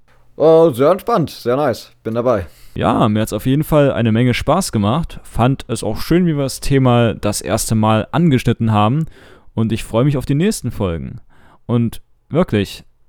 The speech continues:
Speaker 2: es ist nicht schlimm, einfach anzufangen und erstmal sich zu blamieren. Ich meine, mein Podcast hieß vorher Confessions of a Traveling Freak. Allein dieser Name, wirklich, ey, was hab ich mir dabei gedacht? Dieser Name, den kann man überhaupt nicht mal aussprechen.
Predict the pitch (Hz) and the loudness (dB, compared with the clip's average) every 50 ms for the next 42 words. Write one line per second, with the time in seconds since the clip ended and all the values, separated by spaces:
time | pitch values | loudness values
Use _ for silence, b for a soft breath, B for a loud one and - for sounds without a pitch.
0 | _ _ _ _ _ _ _ _ _ _ _ _ _ _ _ _ - 101 101 151 | _ _ _ _ _ _ _ _ _ _ _ _ _ _ _ _ -12 -8 -6 -4
1 | 147 - 180 170 - - 165 202 208 139 101 92 - - - 101 107 104 - 107 | 0 2 0 0 2 2 2 4 4 4 2 0 -2 -2 0 2 2 2 2 0
2 | - - - 180 - 113 95 - 104 98 113 139 127 110 110 107 101 - 67 98 | 0 2 2 2 2 2 0 0 0 0 2 2 2 2 2 2 0 -2 -4 -4
3 | - 113 107 104 107 - - 107 104 107 104 120 135 123 110 110 139 156 b b | 0 0 0 0 0 -4 -6 -6 -4 -2 0 2 2 2 2 2 0 -2 b b
4 | b b b - - 120 117 120 120 117 117 - 135 135 - - 117 107 120 120 | b b b -4 -2 0 2 2 2 4 4 4 4 2 0 -2 -2 -2 -2 -2
5 | - - 117 110 - - - 117 117 107 107 101 - - _ _ _ _ _ - | -4 -4 -6 -6 -4 -2 0 0 2 2 0 0 -2 -6 _ _ _ _ _ -4
6 | - - 104 101 - - 117 113 - - 107 95 - - - - - 110 - - | -2 0 0 -2 -2 -2 -2 -2 -2 -4 -6 -6 -6 -8 -8 -6 -6 -6 -6 -2
7 | - 131 117 113 104 95 92 78 - - - - - - - B B B B B | 0 0 2 2 2 0 -2 -4 -6 -8 -8 -8 -8 -12 -16 B B B B B
8 | B B B - 95 101 107 113 113 107 107 110 98 98 98 101 98 98 101 92 | B B B -4 0 2 4 4 4 2 2 2 2 2 2 2 2 2 0 0
9 | 80 80 78 - - - 104 107 - - 80 - - - - 85 92 90 92 101 | -2 -6 -8 -10 -10 -6 -6 -6 -6 -6 -10 -14 -14 -12 -8 -6 -6 -4 -4 -4
10 | - - - 117 120 127 - 123 120 113 117 110 113 113 104 107 104 107 107 - | -4 -2 -2 -2 -2 0 0 0 0 0 2 2 0 0 0 0 0 0 -2 -2
11 | - - - b b b b b b b - 104 107 110 107 110 113 110 107 113 | -6 -10 -12 b b b b b b b -4 -2 0 2 2 2 2 2 2 2
12 | 110 104 98 98 104 107 - - - 117 131 131 127 127 123 123 123 - - 113 | 2 2 0 0 -2 0 0 0 0 2 2 2 2 2 2 2 0 0 -4 -4
13 | - 117 113 - - 151 175 170 - - - - 110 92 - 95 87 | -2 -2 -2 2 4 6 6 6 6 2 0 -2 -2 -2 -4 -6 -8